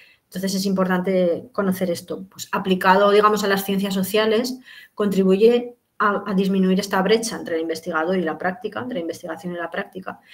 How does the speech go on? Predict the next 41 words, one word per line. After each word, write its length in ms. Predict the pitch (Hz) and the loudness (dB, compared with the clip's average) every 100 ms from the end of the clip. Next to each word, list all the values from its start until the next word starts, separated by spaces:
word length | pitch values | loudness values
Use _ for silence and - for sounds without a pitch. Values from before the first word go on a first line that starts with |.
| - | -8
Y 80 | - | 2
luego 280 | 208 196 196 | 4 4 2
coincide 760 | 196 185 - 208 208 208 247 - _ _ | 2 2 0 -2 0 0 -4 -10 _ _
muy 180 | 185 196 | -4 0
directamente 600 | 196 202 202 196 220 214 | 2 2 0 -2 0 -2
con 80 | 180 | -4
los 160 | 180 190 | -6 -6
objetivos 480 | - 170 175 185 | -10 -10 -4 -4
del 100 | 185 | -2
trabajo 300 | 185 180 185 | 0 0 0
social 400 | 185 185 208 202 | -4 -4 -2 -2
porque 400 | 196 - - 247 254 _ _ | -4 -10 -10 -12 -14 _ _
incluye 460 | 190 185 185 202 208 | -2 0 2 4 6
la 120 | 202 | 6
voz 360 | 196 220 226 - | 6 4 4 -4
de 120 | - | -4
estos 300 | 180 - 185 | -4 -4 -6
colectivos 560 | - 190 185 226 214 - | -2 0 -2 -2 -2 -2
que 80 | 185 | -6
se 80 | |
investiga 640 | 170 156 - 202 202 220 247 - _ _ - | -6 -6 -6 -6 -4 -6 -8 -20 _ _ -4
para 200 | 190 180 | 0 0
superar 380 | 190 180 175 | 0 0 2
las 140 | 180 180 | 2 2
desigualdades, 920 | 180 190 175 180 214 208 226 - - _ | 0 0 2 2 2 2 0 -6 -14 _
que 100 | - | -8
es 60 | 180 | -6
lo 80 | 175 | -2
mismo 280 | 180 196 180 | 0 0 -2
que 80 | |
se 120 | 185 175 | -2 -4
hace 180 | 175 | -4
en 60 | 180 | -6
el 60 | 175 | -4
trabajo 280 | 175 175 | -4 -4
social, 480 | 180 160 - 196 - 202 | -6 -6 -2 -4 -4 -12
¿no? 200 | 220 - _ _ - - - | -16 -18 _ _ -20 -14 -8
Está 280 | 190 208 | 0 6
orientado 400 | 202 214 214 208 | 8 8 8 6
al 160 | 202 185 | 4 4
cambio 560 | 214 240 226 220 233 | 2 4 4 2 -2